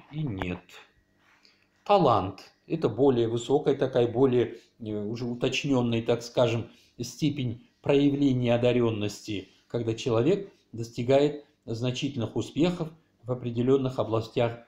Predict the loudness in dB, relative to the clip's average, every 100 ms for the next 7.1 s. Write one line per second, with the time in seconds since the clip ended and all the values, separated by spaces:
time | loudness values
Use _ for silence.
0 | _ -8 -2 -2 -2 -4 -4 -6 -12 -12
1 | -10 -10 -10 -8 -4 -2 -2 -4 -4 -6
2 | -8 -20 -20 _ _ _ _ _ _ _
3 | _ -2 -2 -2 0 2 4 4 2 -2
4 | -4 -4 0 -2 -2 -6 -2 -2 0 0
5 | 0 -6 -16 -20 _ _ _ -20 -20 -16
6 | -12 -12 -12 -12 -12 -2 -2 -2 -6 -8
7 | -8